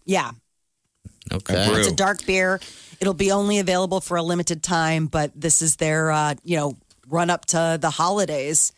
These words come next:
Speaker 3: What,
Speaker 1: I guess.
Speaker 3: is it available in Omaha?
Speaker 1: Yeah. It'll be available in Nebraska. Like, th-, we're one of, like, the few states that is gonna get this, this brew.
Speaker 2: Well,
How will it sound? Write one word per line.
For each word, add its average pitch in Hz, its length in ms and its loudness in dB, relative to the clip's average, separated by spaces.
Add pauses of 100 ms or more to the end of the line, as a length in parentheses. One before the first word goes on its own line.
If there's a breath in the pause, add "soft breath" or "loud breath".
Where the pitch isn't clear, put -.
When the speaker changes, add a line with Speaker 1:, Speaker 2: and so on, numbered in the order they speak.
(160)
Speaker 3:
What, 120 200 2
Speaker 1:
I - 60 0
guess. - 420 2 (140)
Speaker 3:
is 110 180 0
it - 120 -2
available 117 440 2
in 110 80 0
Omaha? 123 360 0 (300)
Speaker 1:
Yeah. 214 120 0 (580)
It'll 170 100 -2
be 175 140 2
available 170 640 0
in 170 360 0
Nebraska. 226 640 2
Like, 180 180 -2
th-, - 220 -4
we're 202 140 2
one 190 200 2
of, 180 80 0
like, 165 180 -2
the 165 80 -4
few 175 220 -2
states 156 440 0
that 139 220 -4 (100)
is 151 180 0
gonna 143 280 0
get - 340 -6
this, - 420 0 (360 soft breath)
this 147 200 0
brew. 151 540 0
Speaker 2:
Well, 139 80 -2